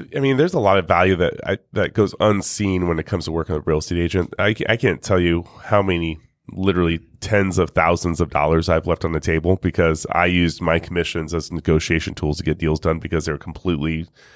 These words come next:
there's nowhere else to go. Or maybe there, there, something was left off. I mean, just recently I had a deal and it,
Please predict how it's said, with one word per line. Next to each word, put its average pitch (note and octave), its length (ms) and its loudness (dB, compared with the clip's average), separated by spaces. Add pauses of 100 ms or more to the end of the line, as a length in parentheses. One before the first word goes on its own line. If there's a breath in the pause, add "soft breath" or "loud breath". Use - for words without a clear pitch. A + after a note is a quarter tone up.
(160 soft breath)
there's G#2+ 160 2
nowhere F#2 240 4
else D2+ 140 -2
to D#2+ 100 -8
go. C#2 260 -6 (640 soft breath)
Or G#2+ 340 4
maybe G2+ 420 4
there, F#2 400 2 (100)
there, F#2 220 2 (480)
something G#2 300 0
was F#2+ 140 0
left F2+ 160 0
off. F2 240 2 (200)
I - 80 -6 (100)
mean, A2+ 260 -6
just C3 260 -2
recently F#2+ 340 0
I F2 40 6
had F2 100 2
a E2+ 60 2
deal F2+ 360 4 (460 soft breath)
and F#2+ 380 4
it, F#2+ 180 -2